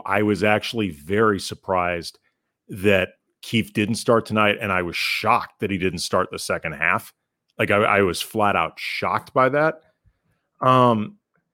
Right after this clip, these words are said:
I mean, I think he's gonna end up playing more, and, I mean, I, and I think, you know, he's gonna start getting even more minutes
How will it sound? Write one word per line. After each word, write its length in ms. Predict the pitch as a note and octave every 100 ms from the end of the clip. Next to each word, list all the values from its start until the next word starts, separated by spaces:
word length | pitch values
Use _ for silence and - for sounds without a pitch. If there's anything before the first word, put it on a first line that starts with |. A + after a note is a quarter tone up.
| - _ _ _ _ _ _
I 40 | D3+
mean, 80 | D3+
I 60 |
think 200 | D3 F#3+
he's 100 | G3
gonna 160 | D#3+ C3
end 280 | - C3 A#2
up 220 | A#2+ -
playing 560 | - - C#3 D#3+ G#2+
more, 320 | F#2 E2 E2 F#2+
and, 260 | A2+ A2+
I 100 | A#2+
mean, 160 | A#2+ A#2+
I, 240 | A#2 A#2+ -
and 280 | C3 A2+ G#2+
I 140 | A2+
think, 380 | G#2 C3+ B2 - _
you 120 | -
know, 100 | G#2
he's 240 | F2+ C#3 B2+
gonna 140 | C3
start 340 | A2+ - C3+ A2
getting 260 | A2+ G#2+
even 280 | G#2 G2+ G2+
more 380 | F#2 G2 A2+ A2
minutes 460 | G2 G#2 G#2+ G2